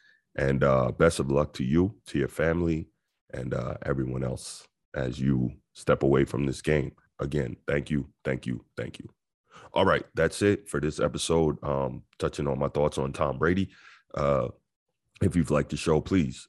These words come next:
uh, give us a like, click that button. Um, if you wanna subscribe, if you're not already, click to this, click the subscribe button in the lower right corner of your screen and click that notification bell so you can be notified when new episodes come out. Um,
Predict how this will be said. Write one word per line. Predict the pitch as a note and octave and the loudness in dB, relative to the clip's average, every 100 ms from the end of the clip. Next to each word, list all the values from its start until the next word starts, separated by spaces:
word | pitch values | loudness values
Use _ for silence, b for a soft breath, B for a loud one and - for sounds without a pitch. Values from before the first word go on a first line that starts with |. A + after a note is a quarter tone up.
| - | -6
uh, | B1+ B1 | -4 -2
give | D2 C#2 | -2 -2
us | - | -2
a | |
like, | C2+ E2 G#2 - - _ | 0 0 0 -6 -20 _
click | - - | -8 -4
that | D#2+ C#2+ | -2 0
button. | F2 G#2 A2 B B B _ | 0 0 -4 B B B _
Um, | C#2+ C#2 C2+ - | -2 0 -2 -2
if | C#2+ | 0
you | D2+ | 0
wanna | C#2+ C#2+ | 0 -2
subscribe, | - B1 - D#2+ E2+ | -4 -6 -2 2 2
if | D2+ - | 0 -4
you're | C2 | -4
not | C#2 | -2
already, | C#2+ C#2+ D2 D#2 | 0 2 0 0
click | - D#3+ | -2 -2
to | E2 | -2
this, | C#2+ - | -6 -8
click | - - A2+ | -6 -2 0
the | - | -2
subscribe | - C2 - C#2 C2+ | -6 -8 -4 -2 0
button | C#2 C#2 C#2 | -2 -4 -4
in | |
the | C2+ | -4
lower | B1+ C2 C2 | -2 0 0
right | C#2 C2 | 0 -2
corner | - C#2+ C2+ C2+ | -4 -6 -4 -4
of | C2+ | -4
your | C2+ | -6
screen | B1+ - F#2+ G#2 G#2 F#2+ b b b - | -8 -2 0 2 2 -2 b b b -4
and | D#2+ D2 C2 | -2 -2 -2
click | F2 D2 | -2 -2
that | - C#2 - | 0 4 6
notification | D2 E2+ - - D2 C#2 C2+ | 8 6 6 2 2 0 0
bell | C#2 D#2 D2+ | 2 4 2
so | C2+ | -2
you | |
can | C2 B1+ | -4 -6
be | B1+ | -4
notified | C2 C#2 C2 C2+ C2+ B1+ | -2 -4 -2 -2 -2 -4
when | B1+ | -6
new | C2+ C2+ | -2 -2
episodes | C2 C#2+ - C2+ B1+ - | -2 -4 -2 0 -2 -6
come | - B1+ | -8 -2
out. | E2 C#2 - b b b - | 0 0 -4 b b b -6
Um, | C2 C2 B1 | -2 -2 -4